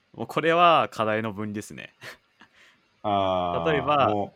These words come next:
Speaker 2: う、はいはい。
Speaker 1: 自分の言葉をどう受け取るかは相手の問題だから、
Speaker 2: まあね。
Speaker 1: そこまで悩んでもしょうがないっていうところだと思います。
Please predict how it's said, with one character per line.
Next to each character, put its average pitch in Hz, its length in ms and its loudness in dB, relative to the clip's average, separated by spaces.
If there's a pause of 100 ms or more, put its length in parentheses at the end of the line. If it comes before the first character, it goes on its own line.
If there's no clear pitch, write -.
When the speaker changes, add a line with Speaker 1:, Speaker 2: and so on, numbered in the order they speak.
(200)
Speaker 2:
う、 92 60 -12
は 90 80 -4
い - 20 -6
は 82 60 -8
い。 - 20 -12
Speaker 1:
自 123 140 -8
分 156 160 -6
の 156 80 -4
言 170 240 -4
葉 165 180 6
を 139 200 0
ど 151 200 -2
う 139 60 0
受 135 160 -4
け 135 40 -12
取 151 140 -6
る 147 60 -10
か 139 140 -2
は 151 320 0 (180)
相 101 180 -8
手 110 100 -8
の 98 60 -6
問 98 220 -8
題 98 140 -6
だ 92 100 -10
か 82 120 -10
ら、 95 360 -4 (100)
Speaker 2:
ま 104 300 -2
あ 95 80 0
ね。 151 340 -6 (580)
Speaker 1:
そ - 200 -16
こ 131 100 -12
ま 127 100 -4
で 127 120 -4
悩 107 180 -2
ん 107 60 -6
で 87 80 -10
も 82 80 -14
し - 100 -16
ょ 85 40 -12
う - 20 -12
が 85 100 -12
な 76 80 -12
い - 40 -16
っ - 20 -18
て - 180 -20
い 82 60 -16
う - 40 -20
と - 140 -20
こ 82 60 -16
ろ - 60 -18
だ - 40 -20
と - 80 -20
思 - 80 -20
い - 40 -20
ま - 80 -20
す。 - 180 -20